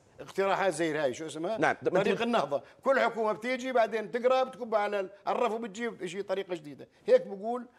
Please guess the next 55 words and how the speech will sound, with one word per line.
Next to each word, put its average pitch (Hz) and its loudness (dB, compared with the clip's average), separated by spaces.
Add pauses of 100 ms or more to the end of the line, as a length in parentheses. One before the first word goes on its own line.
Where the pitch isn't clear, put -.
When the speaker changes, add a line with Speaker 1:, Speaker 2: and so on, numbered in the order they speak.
(120)
Speaker 1:
واحد 190 -2
كاتب 185 -4
محترم 196 -6
زي 208 -6 (340)
عصام 175 -2
قضماني. 156 -2
Speaker 2:
طب 123 6
Speaker 1:
يعني - 4
Speaker 2:
انت 185 0
بداية 147 6
الحديث 151 0
قلت 190 -2
لي 208 4
احنا 202 -2
ما 214 -4
عندنا 160 -4
استثمار. 85 -14 (560)
Speaker 1:
ما 175 -2
عندنا، 208 -6
لا. 208 -8 (260)
Speaker 2:
طيب 214 4
كيف 262 4
بنلوم 262 0
الحكومة 208 0
انه 190 0
مش 160 -4
قادرة 156 0
بدها 139 -6
ترفع 131 -4
الاستثمار 120 -2
Speaker 1:
ما 185 -2
هو 196 -2
بصيرش 247 -2
يقول 277 0
Speaker 2:
عشرة 302 0
بالمية؟ - 0
Speaker 1:
عندي 262 -8 (100)
بدي 202 -14
بساوي 214 -2
عشرة 202 -2
بالمية. 196 -6
انا، 175 -2
انا، 185 0 (340)
انا، 214 0
انا 151 0
شوف، - -10 (460)
انا 220 2
بزعل 185 -2 (240)
Speaker 2:
طب 117 4
Speaker 1:
من 214 0
Speaker 2:
ال-، 160 0
الاستثمار 156 2
بالسياحة 123 -4
مش 98 -14
استثمار؟ 120 -8